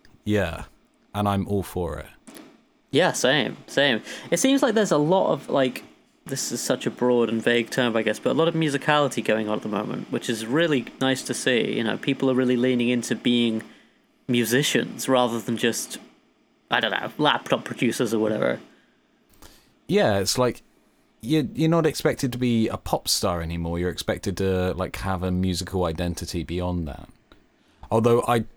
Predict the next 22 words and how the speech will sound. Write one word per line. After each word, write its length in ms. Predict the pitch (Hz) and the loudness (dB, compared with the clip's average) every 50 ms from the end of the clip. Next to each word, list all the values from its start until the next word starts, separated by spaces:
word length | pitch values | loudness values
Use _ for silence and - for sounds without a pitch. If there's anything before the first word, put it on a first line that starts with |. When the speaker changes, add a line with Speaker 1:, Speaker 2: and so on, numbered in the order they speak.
| _ - | _ -2
Speaker 1:
do 140 | - 127 117 | 0 2 4
wonder 280 | 117 117 113 110 110 | 4 4 4 4 4
if 160 | 107 98 - - | 2 0 -2 0
we're 200 | 107 110 104 90 | 2 2 2 2
just 200 | 101 98 - - | 2 0 0 0
seeing 300 | - 101 95 95 92 92 | 2 2 0 0 0 0
this 160 | 92 90 - | 0 -2 -2
because 460 | - - 90 - - 90 82 - - - - _ _ _ | -4 -6 -6 -4 -4 -4 -4 -4 -6 -8 -10 _ _ _
we're 220 | - 95 98 95 92 | -6 -4 -2 -2 0
musicians 600 | 87 87 82 - 101 85 - - 80 78 76 69 | -2 -2 -2 -2 -2 -2 -2 -4 -4 -6 -8 -6
and 140 | 73 85 82 | -6 -6 -6
we 80 | 85 | -6
just 180 | 80 87 90 - | -4 -6 -4 -4
happen 240 | 95 90 - - 90 | -4 -4 -2 -2 -4
to 100 | - 87 | -4 -4
like 240 | 80 82 80 73 - | -4 -4 -6 -6 -8
what's 120 | 80 80 - | -6 -6 -6
coming 260 | - 85 82 80 78 | -4 -4 -4 -4 -4
out 240 | 78 80 78 - - | -4 -4 -4 -6 -8
at 80 | 78 | -8
the 80 | - 76 | -8 -10
moment. 600 | 73 67 65 69 69 64 64 60 - - - - | -10 -10 -10 -12 -12 -14 -14 -14 -12 -12 -12 -12